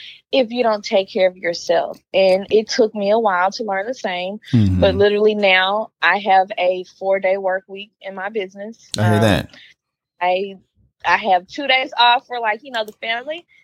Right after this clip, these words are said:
Speaker 1: and one day off for if I decide to drink. <laughs>
Speaker 2: Right.
Speaker 1: So, <laughs>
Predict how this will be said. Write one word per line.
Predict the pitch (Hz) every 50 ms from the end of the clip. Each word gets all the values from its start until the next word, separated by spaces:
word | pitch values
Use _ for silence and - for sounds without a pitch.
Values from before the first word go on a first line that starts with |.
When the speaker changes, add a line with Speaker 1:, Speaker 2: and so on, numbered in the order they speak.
| _ _ _ _ -
Speaker 1:
and | 269
one | 269 277 269 269
day | 269 262 262 269
off | 247 254 262 339 - _
for | - 262
if | 247 285 -
I | 240 233 233
decide | 247 302 _ - 247 202 190 208
to | - 311
drink. | - 466 508 554 466 254 - - - 370 - 339 302 - -
<laughs> | -
Speaker 2:
Right. | 131 113 101 90 - - - - -
Speaker 1:
So, | 415 - 427 - _ _ _ -
<laughs> | 381